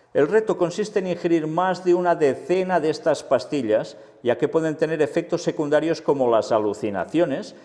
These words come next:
y compartir la experiencia a través de vídeos en TikTok. Sin embargo, una sobredosis de este medicamento puede provocar un aumento exponencial del ritmo cardíaco y, en casos graves,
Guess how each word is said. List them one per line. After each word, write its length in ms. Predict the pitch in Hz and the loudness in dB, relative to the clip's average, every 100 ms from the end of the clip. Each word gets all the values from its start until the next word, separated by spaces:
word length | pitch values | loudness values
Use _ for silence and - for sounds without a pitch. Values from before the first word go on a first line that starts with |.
| - | -12
y 80 | 135 | -4
compartir 500 | 135 151 160 151 208 | -2 0 0 0 0
la 140 | 196 175 | 0 -2
experiencia 680 | - 175 160 196 190 202 | -2 -2 -2 -4 -4 -4
a 60 | 180 | -2
través 340 | 147 160 165 | -2 -2 -2
de 120 | 160 | -2
vídeos 500 | 123 143 156 175 170 | -2 -2 -2 -4 -2
en 180 | 131 107 | -4 -4
TikTok. 600 | 131 - - 110 90 - - - - _ _ | -8 -8 0 0 0 -4 -20 -20 -20 _ _
Sin 220 | 127 135 | -4 -2
embargo, 320 | 151 170 180 | 2 2 2
una 200 | 175 151 | 2 0
sobredosis 720 | - 147 135 135 165 151 113 | 0 0 2 0 0 -4 -4
de 80 | 156 | -4
este 220 | 156 151 | 0 -2
medicamento 640 | 143 123 131 156 160 151 | 0 0 0 0 -2 -2
puede 240 | 156 151 156 | 0 0 0
provocar 500 | 156 143 139 147 143 | 0 0 2 0 0
un 100 | 151 | 0
aumento 560 | 151 147 147 139 135 | -2 -2 -4 -2 0
exponencial 760 | 113 - 160 135 117 - 135 120 | -2 -2 -2 -2 -4 0 2 2
del 200 | 117 107 | 0 -2
ritmo 360 | 135 165 180 180 | -2 -2 0 2
cardíaco 560 | 156 139 135 117 147 | 0 2 0 0 0
y, 100 | 127 | 0
en 140 | 107 104 | -2 -2
casos 320 | 120 147 117 | -4 -4 0
graves, 480 | 117 98 120 - | 0 0 -2 -6